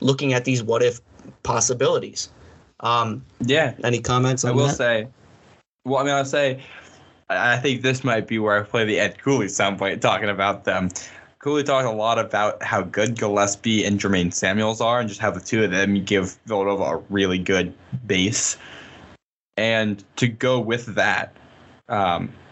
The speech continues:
Speaker 2: there's been a lot of talk around Brandon Slater kind of having a breakout year for them.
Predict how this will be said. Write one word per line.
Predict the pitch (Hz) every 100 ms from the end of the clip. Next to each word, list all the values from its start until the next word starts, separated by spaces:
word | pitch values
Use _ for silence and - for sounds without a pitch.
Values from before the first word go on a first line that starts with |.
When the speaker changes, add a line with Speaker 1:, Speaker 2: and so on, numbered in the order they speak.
| -
Speaker 2:
there's | 107 113 123
been | 117 123
a |
lot | 113 110 120
of | 151
talk | - - 120 104 -
around | 107 98 104 104 104 101 101 -
Brandon | - 110 117 113 104
Slater | 95 - 107 160 - - 127 - - - -
kind | 113 113
of | 110 -
having | 110 113 113
a |
breakout | 98 117 117 117 104
year | 98 113
for | 104 92
them. | 82 -